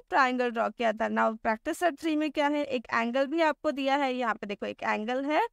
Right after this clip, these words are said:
और दो साइड्स गिवन है। अभी हमें क्या करना? Again,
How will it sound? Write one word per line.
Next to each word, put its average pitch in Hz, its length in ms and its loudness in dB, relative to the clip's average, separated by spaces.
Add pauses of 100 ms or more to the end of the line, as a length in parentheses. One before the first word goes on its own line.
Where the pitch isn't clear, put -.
(380)
और 302 180 4
दो 349 220 2
साइड्स 247 440 0
गिवन 214 280 -4
है। 214 120 -4 (240)
अभी 214 180 -4
हमें 254 240 0
क्या 285 160 2
करना? 285 380 0
Again, 269 420 0